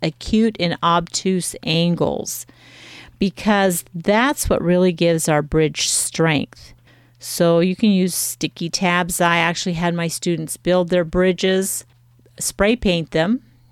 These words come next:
So I had gold bridges, silver bridges, yellow bridges, multicolored bridges. It was so much fun.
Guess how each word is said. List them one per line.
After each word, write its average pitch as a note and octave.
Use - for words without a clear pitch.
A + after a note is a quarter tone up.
So D#3
I D#3+
had D#3+
gold D#3
bridges, B2+
silver E3+
bridges, C3
yellow E3
bridges, C3+
multicolored D3+
bridges. C#3
It -
was D3+
so -
much -
fun. B2+